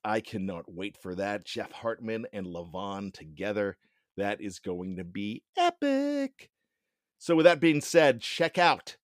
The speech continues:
all these great shows. Check out Tony Defeo and the Friday Night Six Pack that just came out over the weekend. Check out the Power Half Hour.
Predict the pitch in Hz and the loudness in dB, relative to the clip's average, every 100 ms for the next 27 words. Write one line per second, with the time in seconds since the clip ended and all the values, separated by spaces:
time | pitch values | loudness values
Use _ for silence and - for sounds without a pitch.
0 | _ _ _ - 147 143 123 - 131 117 | _ _ _ 4 6 6 2 0 0 0
1 | - 143 123 98 80 - _ _ - 190 | 0 4 6 6 0 -14 _ _ -4 -2
2 | 170 - 151 160 120 - _ _ _ _ | -2 -4 2 2 0 -8 _ _ _ _
3 | _ _ _ _ _ _ _ _ - - | _ _ _ _ _ _ _ _ -12 0
4 | 151 160 151 120 135 139 151 127 92 64 | 2 2 0 2 2 2 2 2 2 -2
5 | - _ _ _ _ _ _ _ _ _ | -12 _ _ _ _ _ _ _ _ _
6 | _ 123 127 123 131 127 123 113 - - | _ -4 -2 0 2 2 0 -2 -6 -6
7 | - - - 139 87 - - _ _ _ | -6 -6 -4 -2 -2 -6 -20 _ _ _
8 | _ _ 113 104 107 - 127 110 113 113 | _ _ -4 -4 -8 -4 -2 0 0 -2
9 | 101 95 101 95 87 71 - _ _ _ | -2 -4 -6 -6 -8 -8 -14 _ _ _
10 | - 190 170 170 160 143 - 151 170 151 | -6 -2 0 0 0 -2 -2 2 4 4
11 | - 156 - - 139 151 113 - | 2 -6 -8 -10 -4 -4 -4 -8